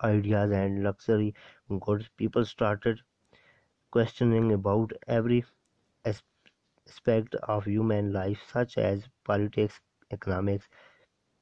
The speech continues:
religion, and mor-, morality. Knights did not return to their lands. Peasants were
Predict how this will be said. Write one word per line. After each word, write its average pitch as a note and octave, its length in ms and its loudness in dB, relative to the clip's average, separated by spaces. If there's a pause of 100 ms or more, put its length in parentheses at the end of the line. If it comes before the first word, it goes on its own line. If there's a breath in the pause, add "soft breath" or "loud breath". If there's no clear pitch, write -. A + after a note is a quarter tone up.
(580)
religion, G#2+ 520 2
and F#2+ 340 -4
mor-, F#2+ 320 -2
morality. F#2+ 600 -2 (1300 loud breath)
Knights G#2+ 680 0 (160)
did B2 220 2
not A#2 360 0
return G#2 460 0
to G#2 120 -4
their G#2 260 2
lands. G2+ 420 -2 (1900 soft breath)
Peasants A2 400 2
were G2+ 240 0